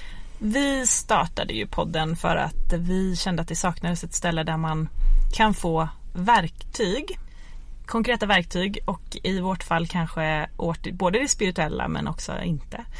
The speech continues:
Verktyg, eh, som, eh, för att hitta sig själv. För att vi, man, vi tror ju väldigt mycket på att alla människor är så otroligt, liksom, fantastiska och perfekta som de är.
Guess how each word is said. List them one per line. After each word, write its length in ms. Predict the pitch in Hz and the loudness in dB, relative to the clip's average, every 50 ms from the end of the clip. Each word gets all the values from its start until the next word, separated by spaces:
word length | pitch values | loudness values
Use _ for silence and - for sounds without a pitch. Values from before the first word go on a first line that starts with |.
| - - - - - - | -12 -12 -12 -12 -6 0
Verktyg, 600 | - 202 196 175 - - 180 175 175 165 - - - | 2 2 2 2 2 -2 -2 -2 -2 -2 -4 -4 -2
eh, 80 | 185 | -2
som, 480 | 180 - - 185 175 170 170 170 165 165 | -2 -2 0 0 2 2 2 0 0 0
eh, 140 | 160 160 156 160 165 156 - - - - - - - | 0 -2 -2 -2 -2 -4 -6 -8 -6 -6 -6 -6 -4
för 100 | - 196 | -6 -4
att 60 | - | -4
hitta 420 | - 214 - - - 156 156 160 156 - - - - - - | -6 -10 -10 -4 -2 -2 -2 -2 -4 -8 -12 -14 -14 -14 -10
sig 180 | - - 202 | -8 -6 -6
själv. 440 | - - - 349 - - - 202 202 - - - - - - - | -4 -2 0 2 2 0 0 -8 -10 -10 -10 -10 -10 -10 -6 -2
För 80 | - 214 | -2 -2
att 120 | 214 - | 0 0
vi, 340 | 214 233 254 247 240 233 220 226 | 0 0 2 2 2 0 0 0
man, 120 | 226 226 - - - - - - - - - - 208 208 214 214 - - - - - - - - | -2 -2 -2 -6 -12 -12 -12 -12 -12 -10 -8 -4 -4 -4 -4 -4 -6 -8 -8 -10 -10 -8 -4 -2
vi 160 | 214 214 247 | -2 -2 -2
tror 200 | - - 226 208 | -2 0 0 0
ju 60 | 190 185 | 2 2
väldigt 200 | 185 170 165 170 | 2 0 0 0
mycket 180 | 175 165 - | -2 -4 -4
på 60 | - | -6
att 100 | 185 - | -4 -2
alla 240 | - 196 185 175 175 | 0 0 0 0 0
människor 600 | 180 180 180 180 170 170 - - - - 190 180 - - - | 0 0 0 0 0 0 -2 -4 -4 -4 -6 -6 -8 -10 -6
är 80 | - 190 | -6 -4
så 140 | - - - - - | -4 -4 -6 -6 -4
otroligt, 880 | - 220 185 170 - - - - - - 254 262 214 175 151 - 156 - | -4 -4 -4 -6 -8 -10 -12 -8 -6 -6 -4 -4 -4 -4 -4 -6 -6 -6
liksom, 340 | - - - - - - 160 | -6 -6 -6 -6 -4 -4 -4
fantastiska 540 | - 170 165 160 151 - - 165 - - 170 | -4 -4 -2 -2 -4 -4 -4 -6 -6 -6 -6
och 40 | - | -6
perfekta 340 | 170 170 165 - - - | -4 -4 -4 -6 -6 -6
som 100 | 156 170 | -4 -2
de 120 | 160 175 180 | 0 0 2
är. 220 | 160 170 175 202 | 2 0 0 -2